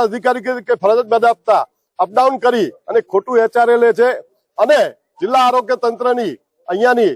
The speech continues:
જે પણ એમની ટીમ છે, એ સદંતર નિષ્ફળ જવાથી સમગ્ર મહેસાણા જિલ્લાના આરોગ્ય સાથે ચેડા ન થાય, તે માટે આજે અમે કલેક્ટરશ્રીને અવગત કરી અને સરકારશ્રીને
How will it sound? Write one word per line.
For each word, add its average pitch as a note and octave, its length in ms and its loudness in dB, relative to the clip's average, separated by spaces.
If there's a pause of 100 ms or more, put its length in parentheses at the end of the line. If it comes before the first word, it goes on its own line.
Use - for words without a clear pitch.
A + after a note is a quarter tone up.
(280)
જે G3 100 2 (100)
પણ B3 260 2 (520)
એમની A3+ 280 -6
ટીમ C#4 300 -4
છે, A#3 160 0 (320)
એ G3 140 -2
સદંતર B3 440 0
નિષ્ફળ A#3 380 -2
જવાથી A3+ 400 0 (640)
સમગ્ર C#4 400 0
મહેસાણા A#3 460 2
જિલ્લાના A3+ 460 2 (240)
આરોગ્ય A3+ 360 0
સાથે A3 260 0
ચેડા G#3+ 300 0
ન G#3 160 2
થાય, G3+ 280 2 (240)
તે G3+ 100 -2
માટે A3 280 0
આજે G#3+ 220 0
અમે G3+ 180 0 (320)
કલેક્ટરશ્રીને G#3 840 -2
અવગત F#3+ 400 0
કરી A3 220 2 (160)
અને F#3 140 -2
સરકારશ્રીને G3+ 680 0